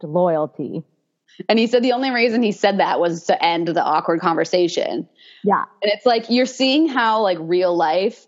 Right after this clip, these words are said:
Speaker 2: and professionalism can, like, really get intertwined here, because, like, he shouldn't have said honest loyalty back to him,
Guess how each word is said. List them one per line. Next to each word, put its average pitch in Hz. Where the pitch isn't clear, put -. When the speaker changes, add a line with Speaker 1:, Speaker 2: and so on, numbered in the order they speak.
Speaker 2:
and 175
professionalism 202
can, 202
like, 170
really 170
get 185
intertwined 175
here, 247
because, 202
like, 175
he 285
shouldn't 285
have 196
said 190
honest 170
loyalty 165
back 135
to -
him, -